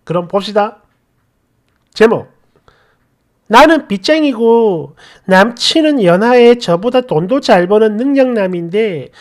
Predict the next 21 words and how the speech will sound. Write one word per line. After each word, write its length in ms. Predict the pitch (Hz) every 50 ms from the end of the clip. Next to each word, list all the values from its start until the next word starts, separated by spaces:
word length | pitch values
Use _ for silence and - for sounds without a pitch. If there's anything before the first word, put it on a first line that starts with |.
| - - - - _ _
이런 280 | 254 302 330 349 330
남친에게 680 | 311 247 175 180 180 - - - 269 269 269 226 262 254
집을 400 | - - - 339 349 349 339 262
안 220 | 196 180 175 190
해오면 420 | 214 226 226 233 240 233 226 226
절대 420 | - - 277 359 330 - - 349 339
시집을 460 | - - 320 294 294 320 302 339 339
안 220 | 294 220 185 185
보낸다는 520 | 190 214 220 226 233 226 240 233 233 220 208
아빠. 500 | 202 208 - _ 233 190 143 - - _ _ _ _ _ _ _ _
어쩌면 340 | - 226 233 - 381 403 349
좋을까요? 640 | - 320 302 330 320 294 277 233 226 233 240 233 - _ _ _ _ _ _ _ _ _ _ _ _ _ _ _ _ _ _ _ _
원제, 440 | - 170 208 202 156 139 104 - _ _ _ _ _ _ _ _ _ _ _ _ _ _ _ _ _ _ _ -
남자친구가 840 | 165 220 285 277 294 262 - - - 277 254 254 240 220 220 214
집은 360 | - - 302 294 277 302 277
해와야 460 | - - 247 233 254 269 269 277 269
하지 260 | 233 262 233 247 254 202
않겠냐는 640 | 170 170 - - - 247 247 247 247 240 240 240
부모님, 600 | 240 247 247 247 254 247 226 175 143 120 113 113 - _ _ _ _ - _
어떻게 340 | - 165 - - 247 247 285
생각하세요? 880 | 269 - 277 254 262 240 254 240 247 - 226 190 165 170 190 226 247